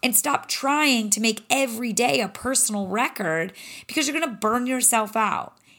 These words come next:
And then you drop into that, like, "Oh, I just rather not go."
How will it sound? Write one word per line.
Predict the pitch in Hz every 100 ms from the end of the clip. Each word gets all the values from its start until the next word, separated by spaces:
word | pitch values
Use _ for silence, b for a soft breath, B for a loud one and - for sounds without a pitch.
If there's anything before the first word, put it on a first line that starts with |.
| b - 440 349
And | 247 233 233 b b b b b b _
then | 233 233 330 392 349
you | 277
drop | 208 233 226 240
into | 220
that, | 226 208 -
like, | 226 208 -
"Oh, | 214
I | 202
just | 196 214 226
rather | 214 202
not | 185 180 - 160
go." | 151 135 -